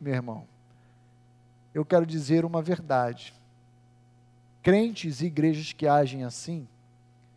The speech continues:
agem com prostituição.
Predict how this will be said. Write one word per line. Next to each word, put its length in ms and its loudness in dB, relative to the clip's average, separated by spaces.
agem 460 0
com 320 -4
prostituição. 1500 0